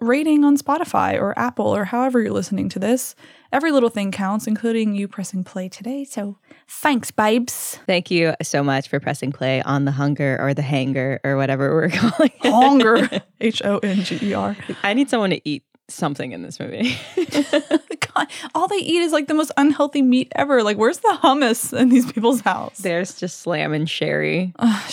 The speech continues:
Speaker 2: Not eating a
Speaker 1: sherry.
Speaker 2: single fucking thing.
Speaker 1: God. Sam, have you seen this movie?
Speaker 2: I had seen it a long time ago, and it was the Shiva Baby thing where I saw it once initially and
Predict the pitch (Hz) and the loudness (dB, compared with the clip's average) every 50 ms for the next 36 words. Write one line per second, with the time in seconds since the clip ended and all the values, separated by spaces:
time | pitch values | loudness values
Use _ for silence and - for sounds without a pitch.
0 | - 143 156 156 147 - - - 143 143 147 151 151 156 165 - - - 147 143 | -4 -2 0 0 -2 -2 -4 -6 -6 -4 -4 -4 -4 -4 -6 -6 -6 -4 -4 -4
1 | 165 - - 170 214 226 233 165 - - - - - _ _ _ _ - - 85 | -4 -4 -6 -6 -4 -6 -6 -8 -8 -10 -10 -10 -14 _ _ _ _ -14 -10 -6
2 | - 101 87 - - - _ - - - - _ _ _ - - - 262 240 196 | -4 -4 -4 -4 -8 -12 _ -20 -20 -20 -20 _ _ _ -6 0 0 2 2 0
3 | 185 185 - _ _ - 196 220 220 247 320 392 - - - 202 196 196 202 214 | -2 -6 -8 _ _ -8 -6 -6 -4 -2 -4 -4 -4 -4 -2 -2 -2 -2 -4 -6
4 | - - 190 185 175 202 220 254 269 277 _ _ - 233 254 247 - - - 254 | -6 -6 -6 -6 -4 -4 -4 -4 -4 -6 _ _ -4 -2 -2 -4 -4 -4 -2 0
5 | 285 330 - _ - 233 233 226 220 202 185 180 185 190 - 202 175 170 170 165 | 0 0 0 _ 0 0 2 2 2 2 2 2 0 -2 -4 -2 -2 -2 -2 0
6 | 160 160 156 151 151 151 147 151 - _ - 156 156 151 147 147 - - _ - | 0 0 2 2 2 2 2 2 0 _ -2 -2 -2 0 -2 -4 -6 -10 _ -4
7 | 202 196 220 240 214 190 185 185 180 - - 190 180 165 185 175 165 170 160 160 | -2 0 0 0 0 0 0 0 0 0 0 0 0 0 0 0 0 0 0 0
8 | 156 165 160 165 _ - 156 147 147 151 151 147 147 143 143 143 139 - - - | 0 -2 -4 -2 _ -2 0 0 0 0 0 0 0 0 0 -2 -4 -10 -6 -4
9 | 156 156 151 151 143 - - 143 147 139 151 - - 143 139 143 143 - 147 143 | -2 0 0 0 -2 -2 -2 -2 0 -2 -2 -4 -2 -2 -2 -2 -2 -4 -4 -4
10 | 139 139 139 139 131 - _ - 147 139 135 127 120 131 143 - | -2 -2 -2 -4 -6 -6 _ -4 -4 -4 -4 -4 -4 -6 -8 -8